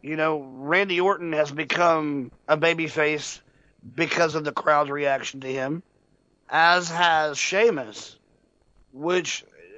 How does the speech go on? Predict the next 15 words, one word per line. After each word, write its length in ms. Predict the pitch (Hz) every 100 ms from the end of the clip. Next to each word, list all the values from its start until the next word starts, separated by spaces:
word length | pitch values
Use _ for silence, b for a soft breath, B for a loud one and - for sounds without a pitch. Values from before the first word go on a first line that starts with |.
| 113
the 160 | 156 170
W 260 | 185 220
W 220 | 214 190
E 200 | 165 196
wants 360 | 202 175 190 175
to 120 | 165
keep 320 | 147 190 202
Sheamus 540 | - 180 185 180 156 -
a 100 | 147
babyface, 680 | 139 165 175 147 143 143 131
and 80 | 139
I 140 | 143
know 320 | 143 170 185
this 340 | 165 160 156 -
because 960 | 151 151 - - 175 139 117 117 -